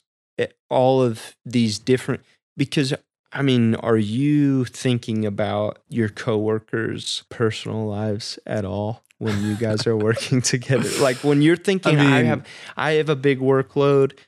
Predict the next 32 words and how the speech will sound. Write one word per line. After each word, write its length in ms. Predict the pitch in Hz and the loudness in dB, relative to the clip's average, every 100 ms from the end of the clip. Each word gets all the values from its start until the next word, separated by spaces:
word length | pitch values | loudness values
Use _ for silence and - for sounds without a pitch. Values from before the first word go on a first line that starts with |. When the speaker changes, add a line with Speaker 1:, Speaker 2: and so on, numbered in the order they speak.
| _ _ _ _ | _ _ _ _
Speaker 1:
and 140 | - 107 | 0 2
they 160 | 113 123 | 4 4
have 160 | 131 | 2
a 40 | 131 | 0
big 220 | 127 123 | 0 0
workload, 520 | 131 127 - 127 123 | 2 0 2 2 2
but 180 | 117 - | 0 0
they 120 | 113 | 0
should 260 | 113 - 117 | 0 -2 -2
understand 720 | 123 117 107 - 110 110 107 | -2 0 0 -2 -2 0 0
that 120 | 107 | 0
I 200 | 92 90 | 0 0
need 240 | 104 113 113 | 0 0 -2
a 40 | |
break." 440 | 110 113 110 110 - | -2 0 0 -2 -8
Like, 180 | 101 | -6
are 80 | 120 | -2
you 160 | 110 117 | 0 -2
thinking 680 | 120 117 113 - 110 107 104 _ _ _ _ - | -2 -6 -6 -4 -4 -4 -6 _ _ _ _ -10
they 280 | 104 101 104 | 0 2 2
probably 440 | 107 120 120 117 | 0 0 0 -2
need 240 | 120 120 127 | -2 -2 -2
a 40 | |
break? 400 | 127 127 123 123 _ _ - | -2 -2 -4 -6 _ _ -2
Speaker 2:
Well, 120 | 123 | 0
the 80 | 127 | 2
thing 200 | 156 165 | 2 2
about, 400 | 151 123 113 - - - - - | 2 2 2 0 -6 -10 -10 -4
like, 200 | 98 98 | -2 0
my 640 | 98 98 101 101 101 98 95 110 92 | 0 2 2 2 0 -2 -6 -12 -6
job 600 | 98 95 92 92 92 95 - - | -2 0 0 0 -2 -6 -10 -6
is, 640 | 104 95 92 92 - - | -2 -2 -4 -6 -8 -10